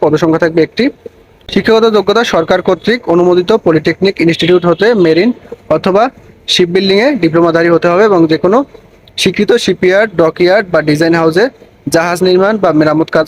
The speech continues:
সংক্রান্ত দুই বছরের কাজের অভিজ্ঞতা থাকতে হবে এবং পাশাপাশি সংশ্লিষ্ট কাজে বাস্তব অভিজ্ঞতা সম্পন্ন হতে হবে। বয়স পঁচিশ সাত দুই হাজার চব্বিশ তারিখে সর্বোচ্চ তিরিশ বছরের মধ্যে থাকতে হবে। তবে যাদের বিশেষ অভিজ্ঞতা আছে, অর্থাৎ যারা সংশ্লিষ্ট কাজে অধিক অভিজ্ঞতা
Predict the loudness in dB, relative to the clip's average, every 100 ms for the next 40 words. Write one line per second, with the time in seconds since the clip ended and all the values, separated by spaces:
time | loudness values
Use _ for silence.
0 | -2 -2 0 0 -2 -2 -2 0 0 0
1 | -2 -2 0 0 0 0 0 0 -4 -4
2 | 0 0 -2 -14 _ _ -20 -18 -18 -4
3 | 0 2 2 0 0 0 0 0 0 0
4 | 0 0 0 -2 -2 0 0 0 -2 -2
5 | -2 0 0 0 0 0 0 -2 -14 -20
6 | -14 -2 2 2 0 -2 -2 -2 0 0
7 | 0 0 0 0 0 -2 -2 -2 -2 0
8 | -2 -2 -2 -2 -2 -2 0 0 0 2
9 | 2 0 -2 -2 0 0 -2 -14 -20 -20
10 | -20 -20 -14 -4 0 2 2 2 0 -2
11 | 0 2 2 0 0 0 2 0 0 0
12 | 0 0 -2 -2 0 -2 0 2 2 2
13 | -2 -2 -2 0 0